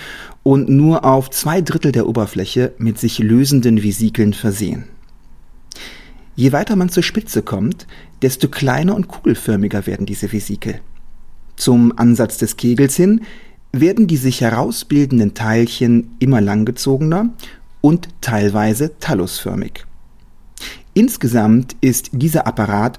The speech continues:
circa fünfundvierzig Zentimeter vom Fuß bis zur Kegelspitze und fünfunddreißig Zentimeter im Durchmesser an der größten Ausdehnung.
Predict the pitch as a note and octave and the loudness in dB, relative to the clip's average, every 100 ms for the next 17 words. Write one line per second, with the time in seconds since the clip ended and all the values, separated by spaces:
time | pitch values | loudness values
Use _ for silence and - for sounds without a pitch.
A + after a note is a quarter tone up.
0 | - - A#2 A2 A#2+ - F3 G3+ - D#3+ | -10 0 0 2 0 0 2 2 0 -4
1 | - - - A#2 A2 A2+ G#2+ G#2 A2 G#2+ | -4 -6 0 2 4 2 2 2 -2 0
2 | G#2+ - D3+ E3 - - A2+ A2 - A#2+ | -2 -2 -2 -2 -2 -4 -2 -2 -2 -4
3 | - A#2 G2+ - - - - C3 C3+ - | 0 0 0 -2 -4 -6 0 0 0 -6
4 | - - - C#3+ - - G3+ G3 A2+ G2+ | -14 -4 0 0 -2 0 2 4 2 0
5 | G2+ - - - G#2 G2 G#2+ G2+ - B2+ | -4 -6 -10 -4 -2 -2 -2 -2 -2 -4
6 | A2 F#2+ G#2+ G#2+ - A#2 C#3+ C#3 C#3 - | -4 -2 0 0 0 0 0 -2 -4 -18
7 | - - C3 B2+ A#2+ A#2+ A#2 C3 - D#3+ | -20 -2 2 4 2 2 2 0 -2 -8
8 | E3 A2+ F#2+ - B2 - - | -4 -4 -4 -6 -6 -6 -10